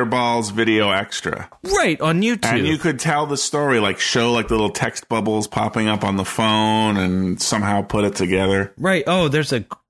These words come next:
Speaker 2: I've already thought about it. So if you go to gutterballs dot T V and then you go to the YouTube link,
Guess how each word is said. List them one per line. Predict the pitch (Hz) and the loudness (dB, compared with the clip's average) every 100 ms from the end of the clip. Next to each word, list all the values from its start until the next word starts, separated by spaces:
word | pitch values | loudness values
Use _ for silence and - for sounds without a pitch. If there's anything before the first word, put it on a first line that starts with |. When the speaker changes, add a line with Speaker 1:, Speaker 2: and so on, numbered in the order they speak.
| - | -8
Speaker 2:
I've | 123 127 127 | -2 0 2
already | 139 170 147 | 0 0 0
thought | - 170 151 | -2 -2 0
about | 117 107 | 0 0
it. | 90 - - - | -2 -6 -20 -6
So | 147 139 | 0 0
if | 147 | 0
you | 135 | 0
go | 180 | 2
to | 160 | 0
gutterballs | 113 156 185 156 139 120 117 156 - - - _ _ _ - | 0 0 0 2 2 2 2 0 -4 -8 -12 _ _ _ -2
dot | 131 - | 0 0
T | - 190 220 | 0 0 2
V | 208 113 110 - | 2 2 0 -4
and | - - | -10 -4
then | 135 | -2
you | 135 | 2
go | 147 135 | 2 2
to | |
the | 120 117 | 0 2
YouTube | 175 208 - 117 92 | 0 0 -2 -2 -2
link, | 92 101 123 - | -2 -2 -2 -6